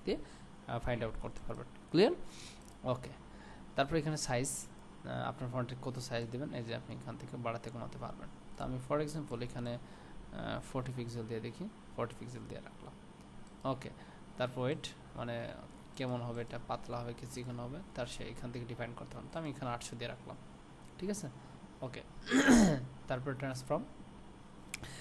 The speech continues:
ট্রান্সফর্মটা মূলত আমাদের এটা আপার কেস না লোয়ার কেস, সেটা আপনি দিয়ে দিতে পারেন, ঠিক আছে? তো আমি, আহ, এখানে আপার কেস দিলে প্রত্যেকটা বড় হাতের অক্ষর হয়ে যাবে, আর লোয়ার কেস দিলে আপনার ছোট হাতের অক্ষর হবে। তারপরে এই যে, যে ক্যাপিটালাইজ,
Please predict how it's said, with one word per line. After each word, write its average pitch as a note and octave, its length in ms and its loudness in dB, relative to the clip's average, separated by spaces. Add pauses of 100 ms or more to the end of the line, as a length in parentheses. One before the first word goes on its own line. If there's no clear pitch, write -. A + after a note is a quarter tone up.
(260)
ট্রান্সফর্মটা E3 560 8
মূলত D3+ 260 8
আমাদের C#3 220 8
এটা C#3 180 6
আপার C3+ 200 6
কেস C3 280 -4
না C3+ 80 4
লোয়ার B2+ 220 6 (120)
কেস, - 260 -2
সেটা C3+ 260 0
আপনি C3 200 -2
দিয়ে B2+ 140 2
দিতে B2 180 0
পারেন, C3+ 240 0 (400)
ঠিক G#3 120 -2
আছে? G#3+ 220 -2 (880)
তো D#3 80 12
আমি, D3+ 280 12
আহ, B2+ 400 4
এখানে D3 220 6
আপার C#3 200 6
কেস C3 200 2
দিলে C3+ 220 6
প্রত্যেকটা C3 380 0
বড় B2 200 4
হাতের B2 220 0
অক্ষর B2+ 220 2
হয়ে B2 140 4
যাবে, C3 320 2
আর B2 200 2
লোয়ার A#2 340 4
কেস B2 240 -2
দিলে D#3 140 2
আপনার C3 220 0
ছোট A#2 220 -4
হাতের A2 260 -4
অক্ষর - 220 -4
হবে। B2 180 -4 (640)
তারপরে B2 220 0
এই A#2 60 0
যে, A2+ 140 0
যে A2+ 240 -2 (140)
ক্যাপিটালাইজ, A#2+ 640 -2